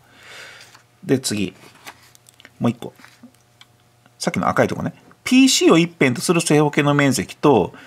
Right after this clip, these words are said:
シービーを一辺とする正方形の面積の和の二倍は。この二倍はってもう初めから書いた方がいい。いちいちこれ二倍はを書かずに、ここのとこだけ書いて、で、これを二倍するとって書くのめんどくさいので、まあ、いっぺんにね、ピーシーを一辺とする正方形の面積はこれね、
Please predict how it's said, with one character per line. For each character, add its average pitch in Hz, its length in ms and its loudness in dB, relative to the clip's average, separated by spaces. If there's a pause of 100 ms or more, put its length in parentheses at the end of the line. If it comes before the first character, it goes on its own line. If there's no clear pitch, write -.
(120)
シ 220 360 0
ー - 20 -2
ビ 269 140 6
ー 208 40 6
を 156 40 6
一 151 120 2
辺 120 220 -2
と 107 80 0
す - 100 -4
る 143 80 2
正 139 200 0
方 143 100 0
形 151 100 -2
の 135 80 0
面 147 200 0
積 127 220 -2
の 113 140 4
和 185 140 6
の 135 100 2
二 110 220 2
倍 139 240 6
は。 127 160 2
こ - 280 -4
の 120 60 2
二 147 80 2
倍 294 220 4
は 359 80 6
っ 370 60 0
て 359 100 -2
も 233 100 2
う - 40 2
初 190 180 0
め 269 100 2
か 277 80 0
ら 262 60 -2
書 320 80 2
い 320 40 2
た - 80 2
方 120 60 2
が 98 80 2
い 82 40 -2
い。 - 40 -12 (380)
い 170 80 -6
ち 302 140 4
い - 20 -6
ち - 100 -4
こ 151 80 2
れ 135 60 0
二 170 100 2
倍 208 160 4
は 247 140 4
を - 40 -8
書 - 80 -8
か 190 120 2
ず 131 100 0
に、 120 260 0 (380)
こ - 80 -16
こ 240 100 0
の 254 60 2
と 285 80 2
こ 277 80 0
だ 160 140 4
け - 140 -4
書 143 140 2
い 98 100 0
て、 135 460 0 (280)
で、 196 180 2
こ 208 120 2
れ 247 80 2
を 226 60 4
二 165 120 2
倍 190 200 4
す 208 120 -2
る 208 80 -2
と 233 100 0
っ 202 40 -6
て - 80 -6
書 - 180 0
く - 40 -4
の 110 60 -2
め 110 80 0
ん 113 60 0
ど 135 60 -2
く - 40 -16
さ 180 120 -2
い 110 40 0
の 87 100 -4
で、 90 200 -4
ま 131 60 -4
あ、 - 20 -2
い 131 60 2
っ 131 40 -6
ぺ - 160 0
ん 123 60 -2
に 87 60 -4
ね、 - 120 -8 (380)
ピ 180 160 -2
ー - 20 0
シ - 200 -2
ー 160 40 4
を 151 40 4
一 170 100 0
辺 139 220 -2
と - 40 -12
す - 100 -6
る 156 80 -2
正 147 180 -2
方 147 80 -2
形 147 120 -4
の 147 100 -2
面 151 260 -2
積 135 300 -4
は 240 140 2
こ - 140 -6
れ - 80 -6
ね、 151 160 -6